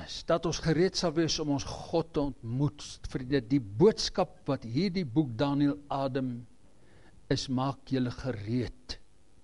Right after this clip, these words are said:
God lieg nie." God lieg nie. Maak jou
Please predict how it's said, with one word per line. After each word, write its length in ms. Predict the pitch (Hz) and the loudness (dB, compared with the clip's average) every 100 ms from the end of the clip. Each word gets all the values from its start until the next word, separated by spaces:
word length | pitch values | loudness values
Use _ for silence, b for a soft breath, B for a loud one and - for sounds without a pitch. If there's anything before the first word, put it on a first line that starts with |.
| - - | -18 -2
God 320 | 143 - - - - | -2 -2 -14 -18 -2
lieg 340 | 123 117 - | 0 0 -2
nie." 220 | 127 104 - - - - - - - - - - - - - - - | -4 -4 -10 -20 -20 -20 -20 -20 -20 -20 -20 -20 -20 -20 -20 -20 -16
God 300 | - 170 - | -4 -4 2
lieg 220 | 143 - | 2 2
nie. 200 | 143 113 - B B B - | -8 -12 -16 B B B 0
Maak 240 | 180 190 | 2 4
jou 80 | 196 | 2